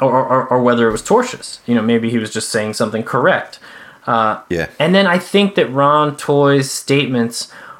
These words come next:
Speaker 1: are, they're distinct, they're datable, he doesn't deny making them, they are factual statements which are susceptible to being proven true or false, they are defamatory,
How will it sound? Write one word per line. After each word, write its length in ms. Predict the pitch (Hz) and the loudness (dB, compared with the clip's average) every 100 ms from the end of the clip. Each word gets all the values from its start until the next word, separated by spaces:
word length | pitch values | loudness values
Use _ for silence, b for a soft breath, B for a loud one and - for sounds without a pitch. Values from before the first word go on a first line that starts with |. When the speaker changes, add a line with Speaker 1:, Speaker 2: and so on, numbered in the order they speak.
| B | B
Speaker 1:
are, 600 | 120 120 117 113 107 101 _ _ - | 0 2 2 2 0 -4 _ _ -2
they're 160 | 113 | -2
distinct, 840 | 101 101 - - 151 165 156 - - | -2 -6 -6 -2 0 0 -4 -14 -8
they're 140 | 101 | -8
datable, 840 | 98 135 147 156 156 147 143 135 | -4 2 4 4 2 2 4 2
he 140 | 135 117 | 0 0
doesn't 360 | 113 110 113 | 0 0 -4
deny 380 | - 107 120 143 | -4 0 2 2
making 500 | 147 143 139 139 135 | 0 0 0 -2 0
them, 320 | 127 123 120 117 B B - - | 2 2 2 -2 B B -10 0
they 480 | 120 117 113 110 - | 2 4 2 0 -2
are 640 | 110 110 107 104 101 101 - - - | 0 2 2 2 0 -4 -8 -16 -6
factual 480 | 135 135 - 170 156 | -2 -2 -2 -2 -2
statements 540 | - 147 139 143 139 | 0 0 0 0 -4
which 140 | 127 117 | -6 -8
are 20 | |
susceptible 680 | 107 110 - 127 127 143 143 | -8 -10 -2 -2 -2 -2 -2
to 120 | 143 | -2
being 340 | 127 131 131 123 | -4 -2 -2 -2
proven 360 | 139 127 123 | -2 -2 -4
true 240 | 120 143 139 | -4 0 0
or 80 | |
false, 440 | 131 117 120 117 - | 0 0 2 2 -2
they 400 | - 110 110 101 | -6 -4 -4 -4
are 340 | - 101 101 | -4 -2 -2
defamatory, 1040 | 98 - - 120 165 147 - 165 165 160 | -4 -10 -4 -2 -2 -6 -4 -2 -2 -6